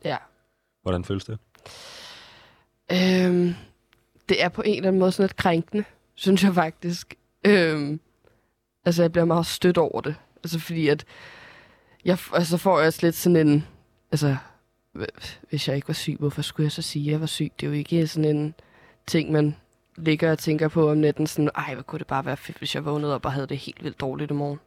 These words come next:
Speaker 2: Medmindre man er Münchhausen, øh, pas-,
Speaker 1: Ja.
Speaker 2: patient.
Speaker 1: <laughs>
Speaker 2: Men det er du altså ikke, øh, Rosa. Jeg tænker på det, fordi jeg selv også lider af u-, usynlig kronisk sygdom. Jeg er astmatiker. Øhm,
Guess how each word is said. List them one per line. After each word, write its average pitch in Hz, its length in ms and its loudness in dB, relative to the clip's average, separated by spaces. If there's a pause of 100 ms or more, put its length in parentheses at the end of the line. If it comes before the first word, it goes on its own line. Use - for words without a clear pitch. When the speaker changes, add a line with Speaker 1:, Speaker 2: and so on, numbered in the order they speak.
(160)
Speaker 2:
Medmindre 104 300 0
man 104 120 0
er 87 220 2
Münchhausen, 92 640 -2
øh, 87 220 -4 (100)
pas-, 110 340 -2
Speaker 1:
Ja. 170 60 6
Speaker 2:
patient. 120 360 2 (220)
Speaker 1:
<laughs> 277 240 -2
Speaker 2:
Men 104 100 0
det 120 80 4
er 123 60 2
du 139 120 4
altså 110 200 2
ikke, 113 320 -2
øh, 104 260 4
Rosa. 107 160 2 (260)
Jeg 127 100 4
tænker 123 220 2
på 120 140 2
det, 127 100 2
fordi 113 400 0
jeg 104 120 2
selv - 220 0
også 104 220 0
lider 104 200 4
af 87 300 0
u-, 92 260 -4
usynlig 104 340 0
kronisk 104 260 0
sygdom. 98 200 0
Jeg 107 80 2
er 110 40 2
astmatiker. 90 480 -4 (420)
Øhm, 78 580 -2